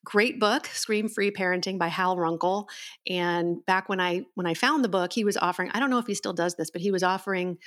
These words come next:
you know, certification in his, in his method or whatever. Um, so I did that. And then I became, um,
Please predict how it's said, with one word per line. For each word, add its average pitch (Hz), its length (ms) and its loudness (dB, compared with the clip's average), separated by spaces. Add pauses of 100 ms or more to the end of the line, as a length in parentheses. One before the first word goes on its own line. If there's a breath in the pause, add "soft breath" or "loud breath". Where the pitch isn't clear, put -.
(220 loud breath)
you 185 60 -2
know, 170 60 2
certification 175 840 0
in 156 140 -2
his, 151 500 -2 (840)
in 160 120 -6
his 156 220 -6
method 151 380 -2
or 165 100 2
whatever. 208 460 -2 (520 loud breath)
Um, 185 260 2
so 190 140 0
I 180 60 0
did 185 220 -2
that. 160 280 0 (1160)
And 220 120 2
then 240 120 4
I 262 80 2
became, 214 640 0 (720 loud breath)
um, 180 420 0